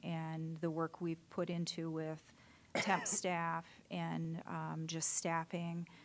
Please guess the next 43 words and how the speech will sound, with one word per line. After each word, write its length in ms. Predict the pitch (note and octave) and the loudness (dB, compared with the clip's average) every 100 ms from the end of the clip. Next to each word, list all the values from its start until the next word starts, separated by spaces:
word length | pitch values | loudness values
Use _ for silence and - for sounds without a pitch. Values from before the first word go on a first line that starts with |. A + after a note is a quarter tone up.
| - - - | -20 -14 -4
to 160 | G#3 | 0
ensure 420 | F#3 E3+ F#3 E3+ | 0 0 0 0
that 400 | D#3+ D#3+ E3 E3+ - | 0 -2 -2 -4 -2
staff 460 | - - E3+ E3 D#3 - - - | 0 2 4 2 0 -10 -18 -10
can 300 | - F3 E3+ | -6 -4 -2
get 200 | D#3 - | -2 -4
time 260 | - D#3+ | -4 -2
off 200 | D#3+ D#3 - | -2 -2 -4
when 140 | E3 | -6
they 140 | E3 D#3 | -4 -4
need 220 | D#3 D3+ | -4 -2
it. 280 | - - - - - - - - | -2 -4 -6 -12 -20 -20 -10 0
And 240 | E3+ E3 | 4 4
that's 340 | D#3 D#3+ - | 2 0 -4
reflected 560 | E3 D#3+ E3 D#3+ - D#3+ | -6 -4 -4 -4 -4 -4
in 120 | D#3 | -2
our 100 | D#3 | -4
year-end 420 | D#3 D#3 D#3 D3+ | -2 -2 -2 -2
balance 320 | D3+ D#3 D#3 - | 0 -2 -2 -2
sheet 300 | - D#3+ - | -2 -2 -2
with 200 | E3 D3+ | -4 -4
our 100 | D3+ | -6
accrued 360 | - D#3 D3+ | -4 -6 -4
liabilities. 840 | D3+ D3 D3 C#3+ D3+ E3+ G#2 - A3+ F3 | -6 -6 -6 -6 -6 -6 -4 -4 -4 -4
And 180 | D#3+ | -4
so 300 | D3 - D3+ | -2 -2 -4
when 240 | D3+ D3+ D3+ | -4 -4 -4
vacation 420 | D#3 D#3+ D3+ D#3 | -4 -4 -4 -4
goes 240 | D3+ D3 D3 | -6 -8 -6
down, 420 | D3+ D3+ D3+ D3+ - - - - - F#3+ F3 | -4 -4 -4 -8 -12 -20 -20 -20 -10 -6 -2
that's, 340 | D#3+ D#3 - - - | -2 -2 -4 -6 -4
that's 260 | E3+ D#3 - | -2 -2 -2
just 240 | - - | -2 0
an 120 | D#3 | 0
indication 640 | D#3 D3+ - D3 - D#3 D3 | -2 -2 -6 -6 -6 -6 -4
of, 160 | D3+ F3 - E3 | -6 -8 -12 -10
of 220 | D#3 D#3 | -8 -6
that, 320 | D#3 D#3 D#3+ | -6 -6 -6
which 240 | F3+ - D#3+ | -6 -6 -4
is, 260 | D#3 - - | -2 -2 0
which 240 | F3+ E3+ | -4 0
is 140 | F3 E3+ | 0 0
a 240 | D#3+ D#3+ | 0 -2